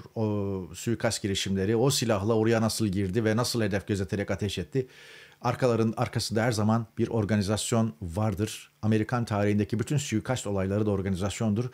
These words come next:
Dört Amerikan başkanı ki ikisi meşhur, Lincoln ve Kennedy, e, e, suikast sonucu öldürülerek, e, görevden alındılar.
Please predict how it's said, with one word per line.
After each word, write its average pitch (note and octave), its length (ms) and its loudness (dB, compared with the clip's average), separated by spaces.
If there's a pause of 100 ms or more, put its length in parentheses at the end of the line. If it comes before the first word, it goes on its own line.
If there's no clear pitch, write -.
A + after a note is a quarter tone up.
(300)
Dört - 260 4
Amerikan A2+ 480 2
başkanı A2 340 0
ki A2 120 -2
ikisi G#2 260 -2
meşhur, G#2 420 2
Lincoln G#2+ 420 2
ve G2+ 240 2
Kennedy, G#2+ 340 4
e, F3 100 0 (640)
e, G#2+ 480 -4
suikast - 640 -2
sonucu G#2+ 420 0
öldürülerek, F2+ 720 -2 (380)
e, G2 140 -4
görevden A2+ 420 4
alındılar. A2+ 680 2